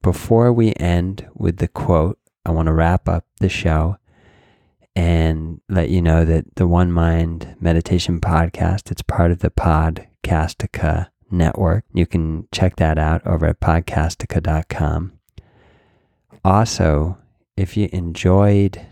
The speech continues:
today's podcast, I encourage you to please leave us a rating and a review on iTunes. That is really the best way to help other meditators find our show. And then also, if you like the show, we have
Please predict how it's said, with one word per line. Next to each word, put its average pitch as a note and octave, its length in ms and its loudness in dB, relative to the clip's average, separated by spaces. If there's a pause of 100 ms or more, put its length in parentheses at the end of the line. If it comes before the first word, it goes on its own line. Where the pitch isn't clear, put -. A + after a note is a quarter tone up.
today's E2+ 380 2
podcast, E2 640 -2
I E2+ 60 -2
encourage F#2 460 0
you E2 80 -2
to E2+ 80 -6
please A#2+ 360 -2
leave F#2 220 2
us F2 160 -4
a D2+ 100 0
rating F2 520 0
and D#2+ 100 -2
a D#2 60 0
review E2 320 0
on D#2+ 180 -2 (100)
iTunes. F2 680 -2
That F2 220 -2
is D#2+ 200 -6
really F2 500 0 (640)
the F2 120 0
best F2 440 0
way E2 180 2
to E2 80 2
help D#2+ 380 0 (320)
other F2+ 220 2
meditators D#2+ 720 -2
find D#2 300 -4
our D2+ 160 -2
show. D#2 480 -2 (1000)
And G#2 140 -4
then A2+ 120 4
also, G#2+ 640 0 (180)
if G2 140 -4
you F#2 100 4
like F2 200 2
the F2+ 100 -4
show, F2+ 540 2 (600)
we G2+ 200 2
have A#2 540 -4